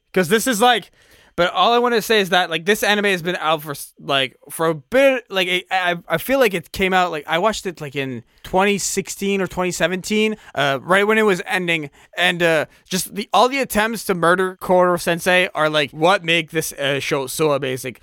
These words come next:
Whatever he's, like, trying, he could be eating, you never know, someone might be trying to stab him.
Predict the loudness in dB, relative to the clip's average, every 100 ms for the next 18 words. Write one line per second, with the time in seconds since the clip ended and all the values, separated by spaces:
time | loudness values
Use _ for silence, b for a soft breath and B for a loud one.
0 | b 0 2 4 2 0 -2 -2 0 0
1 | -2 -6 0 0 0 -2 0 2 2 0
2 | 2 2 2 0 -4 0 2 4 2 4
3 | 2 4 2 4 2 0 -2 0 0 0
4 | 0 0 -2